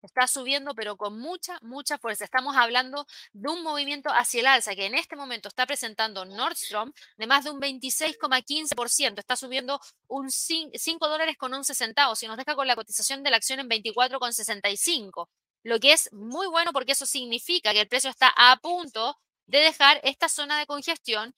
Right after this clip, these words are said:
que mantiene desde el veinticuatro de noviembre. ¿Qué pasó? Entrega de reportes trimestrales al cierre de la bolsa el día de ayer.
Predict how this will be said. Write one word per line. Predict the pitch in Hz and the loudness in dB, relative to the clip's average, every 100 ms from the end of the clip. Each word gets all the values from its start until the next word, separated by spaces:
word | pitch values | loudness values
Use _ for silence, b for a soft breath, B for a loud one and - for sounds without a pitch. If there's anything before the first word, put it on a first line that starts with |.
| _ _ - | _ _ 2
que | 311 | 4
mantiene | 330 262 240 247 254 | 0 0 2 2 4
desde | 269 277 | 2 2
el | 262 | -2
veinticuatro | 262 233 240 254 262 | -4 -2 -2 -2 -2
de | 254 | -4
noviembre. | 285 359 202 220 - | 0 0 0 -6 -2
¿Qué | 311 | 2
pasó? | 320 320 349 262 - - _ _ _ _ _ _ | 2 2 2 0 -4 -20 _ _ _ _ _ _
Entrega | 240 233 233 240 262 | -2 -2 0 2 4
de | 262 | 4
reportes | 226 220 220 - | 2 -2 -4 -4
trimestrales | 247 226 311 349 220 226 | -6 -2 4 4 4 -2
al | 220 | -2
cierre | 285 294 | 0 0
de | 285 | 2
la | 254 | 2
bolsa | 269 - | 2 -2
el | 247 | -2
día | 277 277 | 2 4
de | |
ayer. | 226 302 269 | 6 6 4